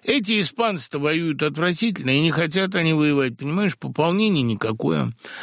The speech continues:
Они свой пятьдесят, пожалуйста, а бегать, стрелять, и потом они всё норовят брататься. Они мне давеча говорят: «Ну что, Франко?» И при Франко люди будут хлеб сеять, без понятия. Ни принципов, ничего. Если б не мы, давно бы уже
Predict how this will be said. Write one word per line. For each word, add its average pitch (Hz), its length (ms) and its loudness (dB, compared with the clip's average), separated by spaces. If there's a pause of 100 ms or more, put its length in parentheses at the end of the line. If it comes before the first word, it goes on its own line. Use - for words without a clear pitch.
(120)
Они 262 380 2
свой 151 300 -2
пятьдесят, 139 440 -4
пожалуйста, 165 580 0
а 151 60 2
бегать, 170 420 -2
стрелять, 165 580 0
и 135 40 -4
потом 147 380 -4
они 180 180 2
всё 170 200 0
норовят 160 380 2
брататься. 151 680 -4 (440)
Они 185 220 2
мне 214 200 2
давеча 196 380 -2
говорят: 185 300 0
«Ну 254 160 0
что, 285 240 0
Франко?» 165 440 0
И 151 60 2
при 170 200 -2
Франко 220 420 0
люди 220 240 2
будут 190 320 0
хлеб 180 280 0
сеять, 165 320 0
без 196 180 -4
понятия. 135 760 -4 (340)
Ни 262 180 2
принципов, 214 680 -2
ничего. 175 460 0
Если 180 320 0
б 180 80 -2
не 190 100 2
мы, 202 200 2
давно 147 380 0
бы 139 140 2
уже 101 320 0